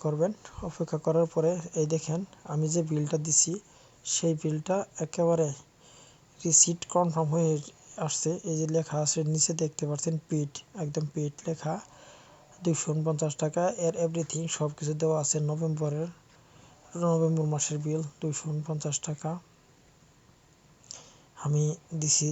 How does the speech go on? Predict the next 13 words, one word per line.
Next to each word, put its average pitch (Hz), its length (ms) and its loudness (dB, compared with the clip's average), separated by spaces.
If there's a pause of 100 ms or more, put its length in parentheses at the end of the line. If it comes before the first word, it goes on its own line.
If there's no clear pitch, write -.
(120)
চব্বিশে 160 400 0 (100)
নভেম্বর 151 380 0 (160)
যে 147 60 -2 (100)
বিলটা 143 320 -2
দিলাম, 151 240 0 (200)
এখানে 156 240 0
আমার 156 180 -2
ট্রানজ্যাকশন 156 480 0 (180)
আইডি 156 280 0 (600)
এভরিথিং 160 320 0 (100)
সব 147 200 0
কিছু 151 240 -4
দেওয়া 165 140 4